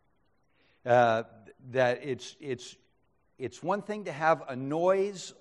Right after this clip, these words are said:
or a vibration that is emitted, and you have to have something there to receive it in, in order for it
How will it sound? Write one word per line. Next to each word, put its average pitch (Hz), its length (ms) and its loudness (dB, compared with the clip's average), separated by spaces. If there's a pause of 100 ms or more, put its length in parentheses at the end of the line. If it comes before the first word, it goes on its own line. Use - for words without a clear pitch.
or 143 220 0
a 120 140 -6
vibration 139 800 -4
that 131 180 -2
is 120 160 -12
emitted, 127 640 -8 (260)
and 127 160 -6
you 131 80 -4
have 185 360 -6
to 190 100 -10
have 180 200 -8
something 180 440 -8
there 147 160 -2
to 147 160 -10
receive 147 600 -8
it 113 200 -10 (320)
in, 147 160 -4
in 139 240 -8
order 165 380 -2
for 160 360 -2
it - 220 -8